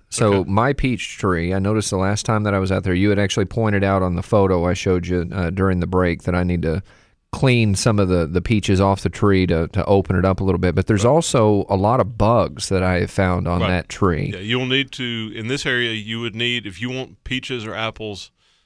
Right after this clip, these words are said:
Speaker 2: specifically to do well, there's a fruit tree spray that you have to spray on 'em, because you'll get a lot of worms, a lot of borers that will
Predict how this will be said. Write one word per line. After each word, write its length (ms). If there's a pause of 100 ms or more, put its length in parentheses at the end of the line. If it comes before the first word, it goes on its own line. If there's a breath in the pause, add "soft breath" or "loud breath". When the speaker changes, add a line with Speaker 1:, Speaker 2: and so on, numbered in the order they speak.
Speaker 2:
specifically 800
to 240
do 240
well, 380 (480 soft breath)
there's 240
a 40
fruit 320
tree 220
spray 380
that 80
you 80
have 180
to 80
spray 260
on 120
'em, 120 (120)
because 260
you'll 140
get 120
a 60
lot 180
of 80
worms, 440
a 40
lot 140
of 80
borers 520
that 200
will 280